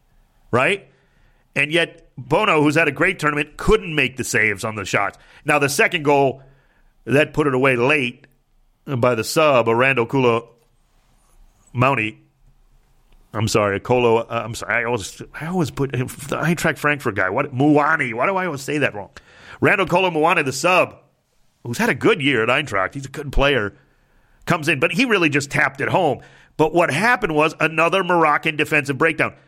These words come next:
Not so much on the play with Kylian Mbappe. Kylian Mbappe is gonna beat defenders, which he did. And more than a few times.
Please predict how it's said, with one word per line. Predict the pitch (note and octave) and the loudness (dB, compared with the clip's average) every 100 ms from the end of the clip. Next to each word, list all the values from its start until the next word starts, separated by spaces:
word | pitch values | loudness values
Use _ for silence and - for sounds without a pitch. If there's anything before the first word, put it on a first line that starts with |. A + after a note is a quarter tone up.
| _ | _
Not | E3 C4 D4 C#4+ | 0 2 2 0
so | C4+ | -2
much | B3+ B3+ A#3+ | 0 0 0
on | A3 | -2
the | G#3 | -4
play | - A3 A3 F#3+ | 0 2 2 2
with | F3+ - | 0 0
Kylian | G3+ F#3+ E3+ | -2 0 2
Mbappe. | G#3+ G#3+ D3+ | 2 0 -2
Kylian | A#3 C4 A#3+ | -4 -2 0
Mbappe | G#3+ A#3+ G3 | 0 2 0
is | C#3 | 0
gonna | F3 | -2
beat | C#3 G#3+ F3+ | 0 -2 -2
defenders, | C#3+ G3 E3+ - - | 0 0 -2 -10 -8
which | B2+ D3+ | -2 0
he | C#3+ | 2
did. | D#3 G3 - _ _ _ _ _ _ _ _ _ _ _ _ _ | 2 0 -2 _ _ _ _ _ _ _ _ _ _ _ _ _
And | B2+ C#3+ B2 | 0 0 2
more | D#3+ F#3 | 2 2
than | D3+ | 0
a | |
few | C3+ G3+ G3+ | -4 -4 -2
times. | B2+ F2+ | -4 -4